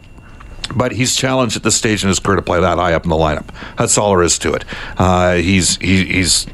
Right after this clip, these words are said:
you know, and the Oilers are where they are. Uh, they don't have a lot of depth in their organization. We'll get into reasons for that coming up. Milan Lucic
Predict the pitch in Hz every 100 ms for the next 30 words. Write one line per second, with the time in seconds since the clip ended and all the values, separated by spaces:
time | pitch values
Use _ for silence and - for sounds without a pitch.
0 | - - 113 98 101 - 107 101 98 113
1 | 127 127 104 101 104 110 101 92 98 101
2 | - - - - 92 98 127 123 110 107
3 | 98 104 104 - 98 98 98 92 90 95
4 | 95 - 95 85 92 92 87 87 92 90
5 | 82 - 92 98 98 - 95 90 92 101
6 | - - - - - - 120 147 127 110
7 | 104 - - -